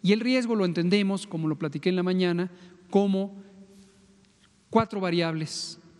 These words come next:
la probabilidad de que ocurra un rebrote, la probabilidad, la consecuencia de que ocurra el rebrote, por ejemplo, mortalidad, la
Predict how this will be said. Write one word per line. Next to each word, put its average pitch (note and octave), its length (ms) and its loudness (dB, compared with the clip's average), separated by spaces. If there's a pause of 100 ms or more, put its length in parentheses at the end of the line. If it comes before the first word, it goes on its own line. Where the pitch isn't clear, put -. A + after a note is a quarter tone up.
(180)
la D#3 140 0
probabilidad G3 680 0
de E3 140 -4
que D3+ 120 -6
ocurra G#3+ 460 2 (380)
un C#3 140 -2
rebrote, A3 500 0 (540)
la D#3+ 120 -2
probabilidad, F3 760 2 (320)
la F3 160 0
consecuencia G#3 760 0
de C#3+ 100 -4
que C#3 100 -4
ocurra F3+ 340 2
el F3 100 -2
rebrote, G3+ 540 0 (360)
por D#3 100 0
ejemplo, D3+ 240 -2
mortalidad, F#3+ 640 -2 (1120)
la G3+ 340 2